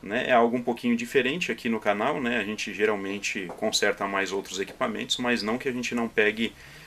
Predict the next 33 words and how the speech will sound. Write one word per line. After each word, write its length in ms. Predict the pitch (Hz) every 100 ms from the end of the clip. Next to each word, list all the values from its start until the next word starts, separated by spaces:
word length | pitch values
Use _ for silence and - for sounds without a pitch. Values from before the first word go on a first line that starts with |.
| -
né, 160 | 98 98
de 140 | 104
outros 320 | 104 110 113
modelos 440 | 113 101 101 98 92
aí 140 | 95
pra 160 | - 98
tá 140 | 101
consertando. 680 | - 110 - 135 - 78 - - - - -
Cláudio, 300 | 127 120 117
também 240 | 123 131
espero 360 | 139 - 123 120
que 100 | 120
você 240 | 113 -
tenha 320 | 113 117 113
curtido, 520 | 98 113 110 - 143 127
tenha 200 | 107 98
gostado, 460 | 113 - 131 131
que 100 | 120
você 260 | 113 110 123
curta 320 | 120 127 117
bastante, 460 | 104 98 131 120 110
jogue 300 | 107 107 90
bastante, 600 | 90 - 127 135 131 -
consiga 440 | - 107 120 113
jogar 240 | 104 98 98
aí 100 | 101
no 100 | 95
seu 140 | 107
Master 380 | 98 90 - 85
System, 460 | - 139 127 117
consiga 420 | 104 101 - 110 98
jogar 340 | 98 90 95
aí 160 | 92